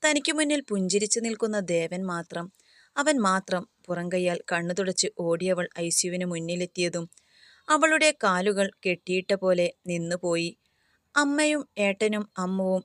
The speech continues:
രുദ്രനും എല്ലാവരുമുണ്ട്. അങ്ങോട്ട് ഓടിവന്ന് പെട്ടെന്ന് നിന്നവളെ ആദ്യം കണ്ടത് അമ്മുവാണ്. അത്രയും ദേഷ്യത്തോടെ അമ്മു അവൾക്കടുത്തേക്ക് വന്നു. "എന്താ, എന്താ നിങ്ങൾക്ക് വേണ്ടത്?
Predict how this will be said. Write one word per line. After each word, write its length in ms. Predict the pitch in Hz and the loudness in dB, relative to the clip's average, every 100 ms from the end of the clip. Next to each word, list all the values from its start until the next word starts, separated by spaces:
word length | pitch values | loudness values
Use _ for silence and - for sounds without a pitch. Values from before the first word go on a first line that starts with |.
| 180 | -2
രുദ്രനും 460 | 185 165 185 180 170 - | -4 0 -2 -2 -6 -8
എല്ലാവരുമുണ്ട്. 760 | 170 165 170 180 185 175 170 170 _ _ _ _ - | -6 -4 -2 -2 -2 -4 -6 -6 _ _ _ _ -2
അങ്ങോട്ട് 420 | 285 294 302 294 214 | 0 2 2 4 4
ഓടിവന്ന് 600 | 185 196 226 220 208 196 _ | 4 4 4 2 0 -4 _
പെട്ടെന്ന് 480 | 190 175 - 202 208 196 | -4 -4 0 2 2 0
നിന്നവളെ 460 | 175 185 190 185 - 180 | -2 -2 2 0 0 -2
ആദ്യം 360 | 175 170 196 | -2 0 -2
കണ്ടത് 420 | 185 185 180 175 175 - | -2 -2 -2 -2 -6 -6
അമ്മുവാണ്. 580 | 185 175 180 185 175 170 170 _ _ _ _ - | -4 -2 0 0 0 -2 -8 _ _ _ _ -4
അത്രയും 460 | 320 - - 339 240 | -4 -2 0 2 4
ദേഷ്യത്തോടെ 680 | 190 185 - 226 214 202 - 185 | 4 4 2 2 2 0 -2 -4
അമ്മു 220 | 175 185 | -4 -4
അവൾക്കടുത്തേക്ക് 760 | 170 175 190 170 - 180 185 | -4 -4 -4 -4 -4 -6 -2
വന്നു. 240 | 180 175 165 _ _ _ - | -2 -2 -8 _ _ _ -4
"എന്താ, 260 | 220 220 214 214 _ _ _ _ _ - | 0 4 4 2 _ _ _ _ _ 2
എന്താ 200 | 302 330 | 4 6
നിങ്ങൾക്ക് 320 | 214 202 208 | 4 0 0
വേണ്ടത്? 400 | 202 196 190 190 | 0 2 2 0